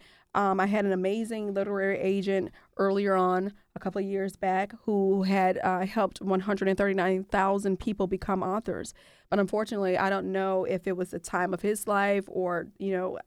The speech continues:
maybe he didn't understand how to package or market me, that, that just, we were running into brick walls. And so while he's amazing, we decided, you know, maybe we need to, uh, part ways. But I still wanted to do it. It was still a passion. I wanted to,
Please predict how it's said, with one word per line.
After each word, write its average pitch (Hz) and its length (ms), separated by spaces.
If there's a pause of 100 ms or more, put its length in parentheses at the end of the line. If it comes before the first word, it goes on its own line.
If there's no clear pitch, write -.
(140)
maybe 196 340
he 196 120
didn't 190 160
understand 190 500
how 180 100
to 185 120
package 185 420
or 185 80
market 190 420
me, 180 240 (460)
that, 190 400 (240)
that 202 300
just, 214 240
we 208 80
were 190 120
running 196 300
into 190 200
brick 180 220
walls. - 380 (100)
And 196 200
so 202 200
while 202 200
he's 214 240
amazing, 196 580
we 190 100
decided, 185 480 (280)
you 202 80
know, 190 140
maybe 202 280
we 196 140
need 196 220
to, 185 260
uh, - 180 (240)
part 190 220
ways. 180 400 (300)
But 190 100
I 190 40
still 208 240
wanted 202 260
to 190 100
do 202 160
it. 202 80
It - 40
was 185 120
still 196 180
a 185 60
passion. 196 340
I 185 60
wanted 190 320
to, 185 180